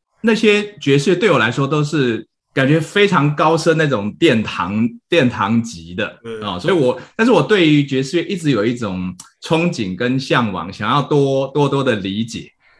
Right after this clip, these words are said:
Speaker 1: 那也是因为，呃，疫情的关系，所以我们有很长的时间，我们从二零二零年的三月哈，疫情在纽约爆发以后，那开始就封城嘛，然后封城以后在家，其实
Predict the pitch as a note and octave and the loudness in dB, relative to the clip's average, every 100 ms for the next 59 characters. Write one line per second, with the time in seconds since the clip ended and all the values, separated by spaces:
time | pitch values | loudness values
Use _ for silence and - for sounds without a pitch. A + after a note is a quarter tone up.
0 | _ - E3+ D#3+ C#3+ C#3+ - A#2 A#2+ D#3 | _ -6 0 2 2 -2 -6 -2 0 0
1 | F#3+ E3+ D#3 D3+ E3 E3+ F3 D#3+ C#3+ B2+ | 2 2 0 0 -2 -2 0 2 2 2
2 | A#2 A2 G#2 G2+ _ - _ - G#2+ G2+ | 2 0 -4 -6 _ -20 _ -12 -8 -8
3 | G2+ E3+ D3+ - G2+ G2+ G2 G#2+ A2+ A2+ | -6 -4 -4 -4 -6 -6 -4 -4 -4 -4
4 | A2 G#2+ A2 B2+ B2 G#2 G2 G2+ A2+ C3+ | -6 -4 -2 0 0 -2 -4 -4 -4 -4
5 | C3 G#2+ G2 F2+ - G2+ F2+ A2+ C3 B2+ | -4 -4 -4 -6 -8 -8 -6 -4 -4 -4
6 | A#2 G#2+ A#2 A2+ G#2 A2 A2+ C#3+ A2 G#2+ | -8 -4 -2 -2 -4 -6 -2 -2 -2 -6
7 | - C3 A#2+ G#2 G2 G#2 G#2+ G2 F#2+ G2 | -4 -2 -2 -2 -6 -2 -2 -4 -6 -8
8 | G2 _ _ _ - G2+ G2+ C3+ C3+ C#3 | -12 _ _ _ -4 -4 0 0 2 2
9 | A2 A2+ G2 D3+ C#3+ G#2 G2 B2 A#2 F#2+ | 2 -2 -4 -4 -6 -8 -4 -2 -2 -4
10 | F#2 G#2+ - A2+ G#2 A2 G#2 F2+ D#2 - | -6 -6 -4 -4 -4 -2 -2 -4 -8 -4
11 | - G2+ - _ _ _ - C3 B2 A2+ | -2 -4 -12 _ _ _ -8 -2 0 0
12 | C3 A#2 G#2 A#2 A#2 C#3 C3 C3+ D#2 D2+ | -2 -2 -2 -4 0 0 0 -4 -8 -8
13 | D#2 C2 A#2+ C#3 D3 F#3 F#3 D#3+ C3 A#2+ | -8 -8 -2 -2 0 0 0 0 2 2
14 | C#3+ D3 C3+ C#3 C3 B2+ B2+ | 0 0 -2 -2 -2 -4 -6